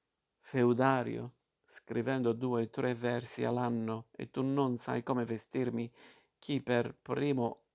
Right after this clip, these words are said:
ha oda-, adorato il Signore nostro Cristo Gesù. Lo vesti come la gente immagina che sia vestito. Da vescovo, da papa, da archimandrita,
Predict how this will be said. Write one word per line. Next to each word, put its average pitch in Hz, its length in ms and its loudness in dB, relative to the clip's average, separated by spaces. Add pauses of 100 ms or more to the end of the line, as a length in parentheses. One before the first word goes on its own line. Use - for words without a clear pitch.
(300)
ha 131 120 2
oda-, 120 400 0
adorato 127 760 0
il 120 360 0
Signore 120 460 0
nostro 117 420 -4
Cristo 127 380 -6
Gesù. 123 440 -8 (580)
Lo 127 140 2
vesti 139 360 0
come 127 220 0
la 123 140 0
gente 123 360 -2
immagina 120 500 0
che 117 160 -10
sia 127 240 -6
vestito. 117 600 -8 (600)
Da 123 140 0
vescovo, 117 640 -2
da 120 160 -4
papa, 120 400 -4
da 117 340 -6 (100)
archimandrita, 120 1000 -4